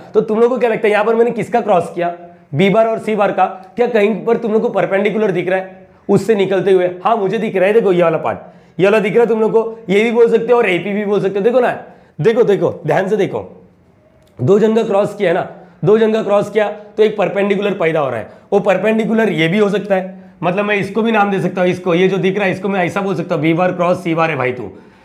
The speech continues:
तेरे को नहीं मालूम है लेकिन तू इधर से ही पैदा हुआ, तेरे माँ बाप का नाम नहीं मालूम है लेकिन मुझे मालूम है B bar cross सी bar। बोलो हाँ या ना? तो वैसे ही मैं बोल सकता हूँ एपी का भी वही नाम रहेगा, B bar cross सी bar। अरे बोलो agree कर रहे हो? अरे बोल दो हाँ या ना। और मुझे find out क्या करना है? एपी।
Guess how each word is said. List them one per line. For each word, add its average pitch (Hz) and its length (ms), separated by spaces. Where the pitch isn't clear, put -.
तेरे 165 120
को 190 100
नहीं 196 120
मालूम 196 220
है 220 60
लेकिन 196 240
तू 208 160
इधर 175 180
से 180 120
ही 185 80
पैदा 170 160
हुआ, 151 160
तेरे - 440
माँ 175 200
बाप 196 180
का 208 60
नाम 190 200
नहीं 208 100
मालूम 208 220
है 226 60
लेकिन 196 180
मुझे 180 260
मालूम 185 300
है - 340
B 175 120
bar 185 160
cross 180 300
सी 180 120
bar। 113 220
बोलो 202 160
हाँ 160 180
या 196 80
ना? 170 120
तो 208 140
वैसे 208 240
ही 226 60
मैं 226 80
बोल 208 140
सकता 208 200
हूँ 190 100
एपी 180 280
का 214 80
भी 214 140
वही 202 200
नाम 196 200
रहेगा, 185 340
B 185 120
bar 190 180
cross 185 320
सी 180 120
bar। 170 280
अरे 185 100
बोलो 180 200
agree 151 280
कर 170 120
रहे 165 100
हो? - 100
अरे 139 120
बोल 131 200
दो 151 60
हाँ 117 140
या 127 100
ना। 104 140
और 220 100
मुझे 214 240
find 175 300
out 202 120
क्या 220 100
करना 185 220
है? 175 100
एपी। 139 380